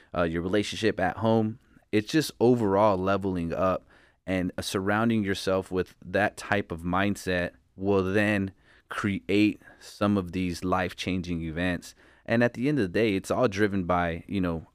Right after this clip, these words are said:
our God and Savior that's helping us connect with these people that we all jive with and, uh, continue to sharpen each other overall. And, and, and just to throw that in there, guys, that, you know, that, that's what I'm, Jennifer and I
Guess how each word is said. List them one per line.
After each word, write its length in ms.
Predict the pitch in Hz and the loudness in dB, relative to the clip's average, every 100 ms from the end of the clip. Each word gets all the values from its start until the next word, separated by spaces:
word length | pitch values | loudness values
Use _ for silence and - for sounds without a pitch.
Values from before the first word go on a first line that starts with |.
| 85 | -4
our 160 | 90 | -4
God 340 | 85 90 85 85 | -2 -2 0 -2
and 120 | 85 | -4
Savior 440 | - 85 80 82 | -4 -4 -2 -4
that's 240 | 80 80 - | -4 -6 -6
helping 380 | 92 87 87 | -6 -4 -4
us 240 | 85 82 - _ _ - | -4 -6 -12 _ _ -14
connect 560 | - 101 90 92 85 87 | -4 0 2 0 -2 -4
with 260 | 87 78 | -4 -4
these 200 | 98 85 | -6 -8
people 400 | - - 85 82 | -8 -8 -6 -4
that 240 | 80 80 - _ _ _ _ | -2 -4 -6 _ _ _ _
we 240 | 92 90 - | -4 -4 2
all 320 | 90 90 85 | 4 6 4
jive 440 | 80 87 85 85 80 | 2 4 6 4 2
with 320 | 85 87 - | 2 2 2
and, 300 | 82 78 - - | -4 -4 -10 -8
uh, 100 | 85 | -8
continue 540 | - 92 - - 98 90 | -4 -6 -6 -2 0 0
to 100 | 82 | -2
sharpen 460 | - 92 90 87 | -2 0 0 -2
each 200 | 87 - | -6 -4
other 360 | 87 80 80 78 _ - - _ - | -2 -2 -4 -8 _ -20 -20 _ -2
overall. 400 | 92 80 82 82 | -2 0 0 0
And, 220 | 78 82 - | -2 -6 -2
and, 220 | 98 92 - | -2 0 0
and 140 | 120 | 0
just 160 | 143 - | 0 -2
to 60 | |
throw 200 | 107 98 | 0 2
that 140 | 87 85 | 2 0
in 140 | 87 | -2
there, 140 | 80 78 | -2 -4
guys, 260 | 80 80 | -4 -4
that, 100 | 80 | -6
you 100 | - | -4
know, 80 | 90 | -2
that, 220 | 85 110 - | 0 0 2
that's 220 | 127 - | 2 2
what 100 | 107 | -2
I'm, 360 | 92 92 87 - _ _ _ - | 2 2 0 -8 _ _ _ -4
Jennifer 340 | 98 107 98 | 0 0 0
and 120 | 92 | -2
I 260 | 87 87 80 | 0 -2 -6